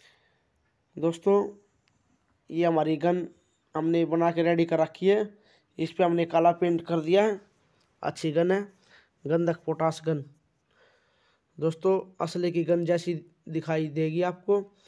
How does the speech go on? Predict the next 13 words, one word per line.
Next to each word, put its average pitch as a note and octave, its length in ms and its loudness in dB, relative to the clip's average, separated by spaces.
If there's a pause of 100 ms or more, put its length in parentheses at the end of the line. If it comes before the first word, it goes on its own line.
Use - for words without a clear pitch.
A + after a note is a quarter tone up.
(420)
अच्छी D#3+ 280 -4
गन E3 200 0
है। F#3+ 340 -4 (280)
एक D#3 220 0
बार E3 140 2
यूज़ E3 260 0
करके E3 280 0
आपको E3 240 0
दिखाएंगे, E3 540 0 (600)
भटका D3+ 300 -4
के D#3+ 100 -4
भी D#3+ 100 -2
दिखाएंगे, F3 480 0